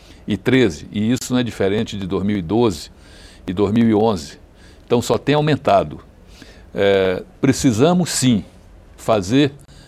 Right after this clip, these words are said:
uma integração na polícia, mantendo as características originais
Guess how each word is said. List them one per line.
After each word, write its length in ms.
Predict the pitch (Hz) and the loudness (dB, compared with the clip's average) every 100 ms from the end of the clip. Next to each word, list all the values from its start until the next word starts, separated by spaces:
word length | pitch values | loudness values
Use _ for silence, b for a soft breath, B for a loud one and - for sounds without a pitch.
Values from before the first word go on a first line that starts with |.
| B B 131 | B B 2
uma 420 | 135 135 131 - - | 4 4 2 -2 -2
integração 720 | 185 185 160 143 110 - 123 | -2 2 2 4 0 0 0
na 120 | 117 | 0
polícia, 600 | 104 101 95 104 - 151 - - - 113 | -2 -4 -2 -2 -2 -6 -8 -18 -12 -2
mantendo 480 | 123 - 170 160 | -2 2 2 2
as 100 | 139 | 0
características 1080 | - 127 120 117 107 160 147 - 85 82 - B B B B B | 0 0 0 0 0 0 -2 -6 -8 -8 -14 B B B B B
originais 960 | 185 190 127 143 101 90 78 - - | 2 4 2 0 -2 -2 -4 -10 -16